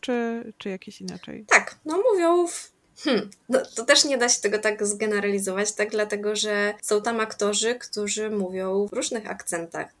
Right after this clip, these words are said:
Speaker 2: i hiszpański taki standardowy się pojawia, ale jest też dziewczyna, która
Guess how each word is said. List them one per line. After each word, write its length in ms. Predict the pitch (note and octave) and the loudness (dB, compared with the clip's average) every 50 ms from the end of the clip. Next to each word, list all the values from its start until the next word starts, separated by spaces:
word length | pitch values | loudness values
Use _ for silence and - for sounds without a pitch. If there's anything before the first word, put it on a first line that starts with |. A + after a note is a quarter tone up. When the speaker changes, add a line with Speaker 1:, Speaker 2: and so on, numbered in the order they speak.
| _ - | _ -2
Speaker 2:
i 260 | G3 G3 G3+ G#3 G#3 | 0 2 2 2 0
hiszpański 560 | G#3 - G#3+ - G3 E3 F3+ G3 - - - | 0 -2 -2 -2 -4 -4 -6 -6 -6 -8 -10
taki 220 | - F#3 - G3 | -10 -10 -8 -8
standardowy 680 | G3+ - - G3 G3+ G3 G3+ G3 F#3+ F3+ F3+ F3+ F#3 F#3+ | -8 -6 -4 -4 -4 -4 -4 -4 -6 -8 -8 -6 -4 -2
się 140 | - - E3+ | -2 -2 -4
pojawia, 720 | F3 - F3 F3 E3+ D#3+ E3 F3 F3 E3+ E3 D#3+ F3 F#3+ - | -6 -8 -8 -6 -6 -6 -8 -8 -6 -6 -6 -6 -6 -8 -8
ale 280 | - F3+ F#3 F#3 F#3 F3+ | -6 -6 -4 -4 -4 -4
jest 220 | F#3 F#3 - - | -2 -2 -4 -4
też 220 | - F#3 F#3 G3 - | -4 -6 -6 -6 -6
dziewczyna, 640 | - - G3+ G3 - - - G3 F#3+ F#3+ F#3 F#3+ F#3+ | -4 -4 -4 -4 -4 -6 -6 -4 -4 -4 -4 -4 -4
która 720 | F#3+ - - - F3 F3+ F#3 F#3 F3+ F3+ F3+ F3+ F3+ F3+ | -6 -8 -10 -10 -8 -8 -8 -8 -6 -6 -4 -4 -4 -6